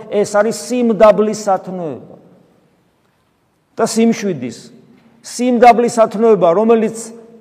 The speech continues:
რომელიც აუცილებლად ავლენს თავს მოყვასთან ურთიერთობაში. სიმდაბლეს არ შეუძლია მეტად, ზედმეტად ატკინოს მოყვა. სიმდაბლეს არ შეუძლია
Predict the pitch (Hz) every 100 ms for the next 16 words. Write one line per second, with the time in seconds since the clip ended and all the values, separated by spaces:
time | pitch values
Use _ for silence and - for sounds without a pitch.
0 | - 160 202 208 196 - 190 220 277 269
1 | - 247 240 226 190 202 196 165 196 226
2 | 220 208 - 196 190 160 180 175 175 180
3 | 156 143 - 135 - 120 - - _ _
4 | _ _ _ - - 247 254 220 214 196
5 | 170 160 170 202 - 233 233 233 220 180
6 | 160 135 - - - - _ _ _ _
7 | _ _ 151 170 214 190 175 131 190 196
8 | 190 170 - - - - _ _ _ _
9 | - 180 220 220 175 151 - 147 139 117
10 | 123 220 233 226 190 160 160 180 160 -
11 | 202 196 185 165